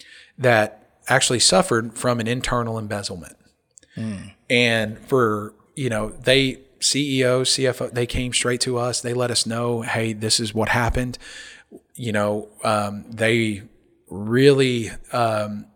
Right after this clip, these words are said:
Speaker 1: there, there was gonna be an issue, and it was gonna be, we were, they were needing us to work with them. We required kinda concessions from the C E O as well. He had to pledge a lot of personal assets to really kinda make up a lot of that ground, you know, um, from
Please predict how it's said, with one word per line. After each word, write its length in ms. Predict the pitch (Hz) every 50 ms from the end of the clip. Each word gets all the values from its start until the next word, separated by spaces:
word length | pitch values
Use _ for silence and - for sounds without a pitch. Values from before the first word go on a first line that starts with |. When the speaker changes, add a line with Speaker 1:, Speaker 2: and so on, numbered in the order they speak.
| _ _ - -
Speaker 1:
there, 500 | 120 - - - 131 120 - 147 127 -
there 160 | 135 135 147
was 140 | 151 139 127
gonna 160 | 139 135 123
be 100 | 123 120
an 100 | 120 113
issue, 280 | 110 101 - 92 90 95
and 100 | 104 107
it 60 | 110
was 140 | 110 104 107
gonna 200 | 117 120 120 117
be, 240 | 110 120 117 117 113
we 260 | 110 107 113 123 131
were, 120 | 131 127
they 140 | 117 113 123
were 120 | 127 131
needing 440 | 120 110 117 131 131 131 127 127 120
us 120 | 117 110 -
to 100 | - 110
work 280 | 107 110 107 104 - -
with 160 | 117 101 -
them. 180 | - 82 82 - - - - - - - - - 151
We 160 | 131 131 143
required 600 | 156 160 - - 143 139 131 131 131 127 123 -
kinda 320 | - 135 131 120 117 117 - - -
concessions 500 | - - 117 113 127 127 120 - 131 117
from 180 | - - 123 123
the 80 | 117 107
C 360 | - - 120 113 113 110 110
E 40 | 113
O 100 | 110 110
as 120 | 104 98
well. 200 | 107 117 117 120
He 180 | - - 127 123
had 120 | 123 120
to 60 | 117 -
pledge 280 | - - 120 117 117
a 20 | 117
lot 140 | 113 113
of 80 | 110 -
personal 420 | - 131 117 - - 113 107 104
assets 480 | 107 110 113 107 - - 110 101 95 -
to 80 | - 107
really 200 | 107 107 110 101
kinda 180 | - 110 107
make 200 | 104 107 104 104
up 140 | 113 107 -
a 40 | 110
lot 180 | 107 104 104
of 60 | 110 107
that 200 | 107 101 - -
ground, 460 | 104 104 113 120 117 110 107 104 - - - - - - - -
you 140 | 123 117
know, 340 | 110 107 104 107 107 117 113 -
um, 440 | 131 113 110 107 104 104 107 107 -
from 600 | - - - 135 139 139 135 123 117 110 104